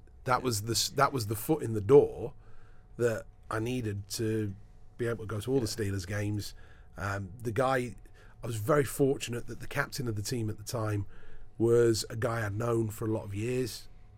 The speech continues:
Speaker 1: uh, and he looked after me really, really well. The head coach was a really, really nice guy who, again, looked after me.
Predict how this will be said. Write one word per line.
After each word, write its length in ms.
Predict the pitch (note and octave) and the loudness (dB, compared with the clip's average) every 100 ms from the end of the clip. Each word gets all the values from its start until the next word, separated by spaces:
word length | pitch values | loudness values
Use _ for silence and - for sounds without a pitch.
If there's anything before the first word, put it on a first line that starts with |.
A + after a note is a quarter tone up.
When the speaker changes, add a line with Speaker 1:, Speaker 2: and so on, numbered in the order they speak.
| - - | -14 -8
Speaker 1:
uh, 280 | G2 G2 - | -4 -4 -6
and 140 | G#2+ | -6
he 140 | G2 A#2+ | -4 -4
looked 320 | A2+ G#2+ - | -4 -4 -6
after 300 | G#2+ - A2 | -6 -6 -6
me 160 | G#2 G2+ | -4 -4
really, 420 | G#2+ A2+ A2 G#2 | 0 2 2 2
really 260 | G#2 G2 | -2 -4
well. 300 | F2+ F2 A#2 - - - - - - - | -6 -6 -6 -8 -18 -20 -20 -20 -20 -10
The 680 | G2 B2 A#2 A#2 A2 G#2+ - - - - - - - - - - - - - | -2 0 2 0 -2 -4 -8 -16 -18 -18 -18 -20 -20 -20 -20 -18 -18 -16 -14
head 220 | - - - | -8 -8 -4
coach 320 | C3 C#3 - | -4 -4 -6
was 100 | G#2 | -8
a 40 | |
really, 340 | G#2 A2 A2+ A2 | -2 0 0 0
really 220 | A2 G#2+ | -2 -2
nice 280 | G#2+ G#2+ - | -2 -2 -4
guy 240 | A#2 G#2+ | -4 -4
who, 160 | F#2 G2+ | -4 -4
again, 380 | F#2+ A2 G#2 F#2+ | -4 -2 -2 -4
looked 260 | G#2+ G#2+ - | -6 -6 -4
after 260 | A2+ - F2+ | -4 -4 -6
me. 200 | G2+ | -6